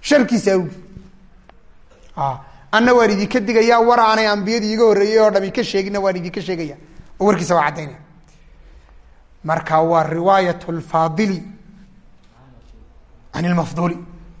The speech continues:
Kadaalika rasuulka waxaa la sheegay inuu ka wariyey aadaanka, inuu ka wariyey Sidiiq,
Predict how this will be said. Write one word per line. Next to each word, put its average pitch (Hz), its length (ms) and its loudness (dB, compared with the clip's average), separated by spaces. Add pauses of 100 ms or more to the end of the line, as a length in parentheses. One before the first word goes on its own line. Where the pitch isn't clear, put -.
(680)
Kadaalika 320 400 4
rasuulka 311 360 4
waxaa 294 180 4
la 269 100 4
sheegay 262 400 0
inuu 330 160 2
ka 320 160 0
wariyey 269 540 0 (1160)
aadaanka, 233 600 4 (920)
inuu 214 200 2
ka 220 140 2
wariyey 196 540 2 (720)
Sidiiq, 208 600 0